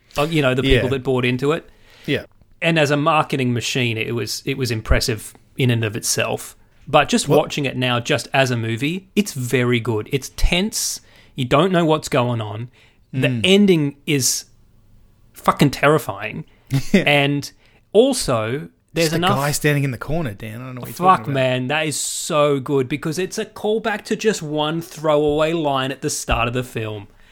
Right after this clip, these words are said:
Speaker 2: Hmm.
Speaker 1: Like,
Speaker 2: I gotta watch it.
Speaker 1: and it is, it's very good. And, and again, it's one of those things where you're like, "Is it a witch, or is it some fucking creepy dude who lives in the woods, or is it
Speaker 2: Oh, Rustin
Speaker 1: neither?"
Speaker 2: Parr.
Speaker 1: Yeah,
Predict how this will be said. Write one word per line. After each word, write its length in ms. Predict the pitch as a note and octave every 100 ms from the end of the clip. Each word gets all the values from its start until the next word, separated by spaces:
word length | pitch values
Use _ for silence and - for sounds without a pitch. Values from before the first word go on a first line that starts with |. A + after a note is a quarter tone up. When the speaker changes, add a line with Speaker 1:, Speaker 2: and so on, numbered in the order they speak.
| -
Speaker 2:
Hmm. 260 | B2+ A#2 G#2
Speaker 1:
Like, 320 | C#3+ C#3 C#3 - - _ -
Speaker 2:
I 40 |
gotta 120 | -
watch 200 | F3 -
it. 40 | -
Speaker 1:
and 480 | E3+ E3+ D#3 D3+ - - - - - - -
it 140 | A#3
is, 220 | D#4 G#3+ -
it's 140 | -
very 340 | D#3+ A#3 G#3+
good. 260 | F3 B3 G3+
And, 220 | F3+ G3
and 120 | G3 G3
again, 240 | B3+ B3+
it's 100 | G3
one 80 | A3
of 60 |
those 180 | G3+ F#3+
things 240 | G#3 F#3+ F3+
where 100 | F3
you're 100 | E3
like, 360 | D3+ C3+ C3 - _ _ - - - _ - - -
"Is 120 | C3+
it 80 | C#3+
a 40 |
witch, 400 | B2+ F#3 G#3 -
or 60 | C#3+
is 80 | C3+
it 100 | C#3
some 160 | C#3
fucking 280 | - D3 D3+
creepy 300 | - D#3 D#3+
dude 220 | C3 D#3+
who 80 | D#3
lives 180 | D3+ C#3
in 60 |
the 80 | C#3+
woods, 400 | C#3 E3+ G#3+ - -
or 120 | D3
is 80 | C3
it 60 | B2
Speaker 2:
Oh, 80 |
Rustin 300 | G#2+ C3 C#3
Speaker 1:
neither?" 200 | E3+ F#3+
Speaker 2:
Parr. 260 | A3 B2+ B2+ - - - - - - -
Speaker 1:
Yeah, 520 | E3 A#3 B3+ E3+